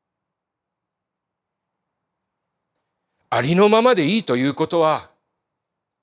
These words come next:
神様からかけ離れていた時の心のまま、父なる神のもとに立ち返っても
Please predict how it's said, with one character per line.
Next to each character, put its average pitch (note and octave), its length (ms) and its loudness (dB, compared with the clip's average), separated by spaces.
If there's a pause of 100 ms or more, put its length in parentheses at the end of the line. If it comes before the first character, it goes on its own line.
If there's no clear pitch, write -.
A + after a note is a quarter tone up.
(340)
神 C4 280 0
様 A3 280 0
か F#3 100 2
ら D#3 140 2
か - 160 -6
け A#3+ 160 0
離 A3+ 260 0
れ A3 140 4
て E3+ 120 -2
い E3 100 -2
た D#3 120 0
時 F#3+ 240 -4
の C#3 140 0
心 G3 420 -2
の G#3 160 0
ま G#3+ 140 2
ま、 A#3+ 360 -2 (1400)
父 - 240 -2
な A#3 100 2
る E3 140 0
神 A3 280 -2
の D#3+ 80 4
も C#3 140 0
と G3 120 -2
に D#3+ 60 0
立 C3+ 200 -6
ち - 100 -8
返 A3+ 180 0
っ - 20 -4
て - 220 -6
も B2+ 280 -2